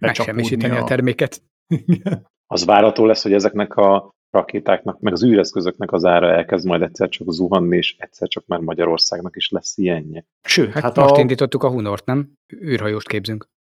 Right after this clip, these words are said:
Speaker 1: Meg hát ott a, a Maszat
Speaker 2: Már fönn van a
Speaker 1: műholdunk,
Speaker 2: Puli.
Speaker 1: meg a Pulik, ja.
Speaker 2: Puli.
Speaker 1: Nekünk is vannak műholdjaink.
Speaker 3: Igen, igen, műhold, de hogy ilyen rendesen mondjuk ember, magyar űrhajós, magyar űrhajón kijut az űrbe.
Speaker 1: Kétezerharmincig akarunk ilyet.
Speaker 2: Ja, hogy magyar űrhajón.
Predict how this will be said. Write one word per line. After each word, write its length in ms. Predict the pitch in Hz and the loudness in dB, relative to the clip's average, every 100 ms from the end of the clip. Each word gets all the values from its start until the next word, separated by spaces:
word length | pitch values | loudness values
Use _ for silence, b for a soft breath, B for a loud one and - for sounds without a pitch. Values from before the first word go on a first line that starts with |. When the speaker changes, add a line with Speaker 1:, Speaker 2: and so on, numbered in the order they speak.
| 131 | -6
Speaker 1:
Meg 100 | 123 | -4
hát 140 | 135 | -2
ott 160 | 131 - | -2 -2
a, 260 | 123 127 - | 0 0 -2
a 80 | 131 | -2
Maszat 300 | 135 104 - | 0 0 0
Speaker 2:
Már 100 | 175 | 0
fönn 140 | - | 2
van 60 | 147 | 2
a 40 | |
Speaker 1:
műholdunk, 260 | 113 110 117 110 | 2 2 2 0
Speaker 2:
Puli. 20 | 113 | -2
Speaker 1:
meg 40 | 117 | 0
a 120 | 117 | -2
Pulik, 400 | 117 110 98 - | 0 -4 -4 -6
ja. 280 | 127 95 - _ _ | -4 -4 -8 _ _
Speaker 2:
Puli. 120 | 123 | -4
Speaker 1:
Nekünk 280 | 110 117 107 | -4 -4 -8
is 100 | 107 | -6
vannak 240 | 113 107 | -6 -4
műholdjaink. 640 | 113 107 107 107 113 123 _ _ | -6 -4 -4 -4 -8 -10 _ _
Speaker 3:
Igen, 260 | _ 120 101 | _ 2 4
igen, 180 | 101 107 | 4 4
műhold, 380 | 110 92 98 92 | 4 4 4 2
de 100 | 117 | 2
hogy 220 | 127 120 | 2 0
ilyen 280 | 127 127 123 | 2 4 4
rendesen 600 | 104 90 90 - 101 95 | 2 2 0 0 0 2
mondjuk 440 | 92 98 92 90 | 2 4 2 0
ember, 460 | 95 90 82 87 87 _ _ _ | -4 -2 2 2 0 _ _ _
magyar 240 | 101 85 85 | 2 2 2
űrhajós, 580 | 90 80 87 90 87 | 0 0 0 0 -2
magyar 280 | - 95 85 | -2 -2 0
űrhajón 560 | 92 87 - 90 98 - | -2 -2 -4 -4 -4 -8
kijut 260 | - 101 - | -6 -6 -6
az 180 | - - | -10 -10
űrbe. 300 | - - - | -14 -14 -4
Speaker 1:
Kétezerharmincig 880 | 247 - 110 127 127 120 113 127 | -2 -2 -2 0 2 0 -2 -2
akarunk 400 | 135 127 110 107 | -2 -2 -6 -6
ilyet. 340 | 117 110 113 - | -2 -2 -4 -4
Speaker 2:
Ja, 80 | 135 | 0
hogy 100 | 135 | 2
magyar 300 | 143 156 175 | 4 4 6
űrhajón. 580 | 160 147 143 117 107 | 4 4 2 0 -4